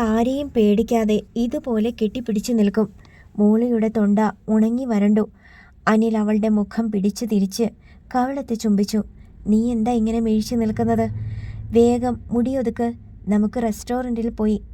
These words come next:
വല്ലതും കഴിക്കണ്ടേ?" "എനിക്കൊന്നും കഴിക്കാൻ തോന്നുന്നില്ല." "അത് പറ്റുകയില്ല. എന്തെങ്കിലും കഴിച്ചിട്ട് കിടക്കണം. അല്ലെങ്കിൽ രാവിലെ ഭയങ്കര ക്ഷീണമായിരിക്കും." "വിശപ്പ് തോന്നാഞ്ഞിട്ടാ."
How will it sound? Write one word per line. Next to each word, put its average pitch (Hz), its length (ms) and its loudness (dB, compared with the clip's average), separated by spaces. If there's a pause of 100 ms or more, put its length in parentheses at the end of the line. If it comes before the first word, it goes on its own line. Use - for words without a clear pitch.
വല്ലതും 208 380 0
കഴിക്കണ്ടേ?" 214 480 0 (640)
"എനിക്കൊന്നും 262 560 -2
കഴിക്കാൻ 233 460 0
തോന്നുന്നില്ല." 214 540 0 (680)
"അത് 254 180 0
പറ്റുകയില്ല. 220 640 0 (340)
എന്തെങ്കിലും 254 440 -2
കഴിച്ചിട്ട് 220 420 -4
കിടക്കണം. 214 440 0 (500)
അല്ലെങ്കിൽ 220 360 2
രാവിലെ 220 420 -2 (220)
ഭയങ്കര 208 480 -2
ക്ഷീണമായിരിക്കും." 214 840 -2 (600)
"വിശപ്പ് 320 400 -6
തോന്നാഞ്ഞിട്ടാ." 226 640 0